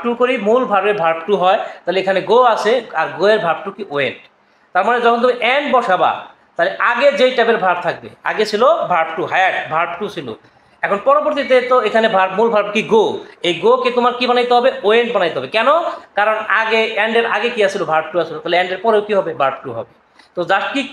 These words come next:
করছো? তুমি so that-এর জায়গায় and বসাইছো, এরপরে সাবজেক্টটা বসায় দিছো, এবং এখানে যে মূল ভার্বটা আছে, এই মূল ভার্বটাকে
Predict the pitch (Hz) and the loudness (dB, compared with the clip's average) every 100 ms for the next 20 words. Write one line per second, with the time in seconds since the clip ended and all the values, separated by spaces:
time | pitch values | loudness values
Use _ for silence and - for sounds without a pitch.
0 | - 269 254 285 294 262 247 247 240 240 | -4 -2 0 0 0 -2 0 0 2 2
1 | 240 214 214 233 247 220 214 202 190 240 | 2 2 2 2 0 0 -2 -2 -2 2
2 | 330 - - - - - 180 208 208 247 | 0 0 -10 -20 -20 -10 -2 -2 2 4
3 | 277 320 - - - 185 - 226 - 240 | 4 2 -4 -12 -4 -2 0 -2 0 0
4 | 240 254 240 240 294 349 - - _ _ | 2 2 0 0 0 0 -4 -14 _ _
5 | _ 180 220 320 330 - 190 208 208 214 | _ 0 2 2 -2 -6 -2 -2 0 0
6 | 202 254 214 - 240 226 269 196 190 202 | 2 2 0 0 0 0 0 2 2 2
7 | 240 190 180 214 - 262 339 | 2 0 -2 -2 0 0 0